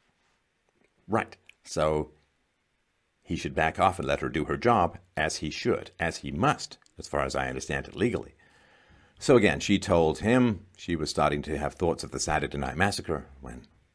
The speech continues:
Nixon, as we talked about before. On January the seventh, Justin Trudeau called Wilson Raybould to let her know, sorry, to tell her she would no longer be serving as Justice Minister and Attorney General. She said,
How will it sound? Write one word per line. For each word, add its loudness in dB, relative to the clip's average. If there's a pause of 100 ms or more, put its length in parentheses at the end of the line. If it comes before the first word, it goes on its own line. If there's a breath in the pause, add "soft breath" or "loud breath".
(460)
Nixon, -8
as -8
we -8
talked -6
about -8
before. -14 (840 soft breath)
On 4
January 8
the 0
seventh, 6
Justin 2
Trudeau 10
called 8 (400)
Wilson 4
Raybould 2
to -2
let 4
her 4
know, 0 (580)
sorry, 2
to -4
tell 8
her 2 (440 soft breath)
she 6
would 8
no 10
longer 8
be 0
serving 4
as 0
Justice -4
Minister -2
and -2
Attorney -4
General. -12 (1500)
She -2
said, 6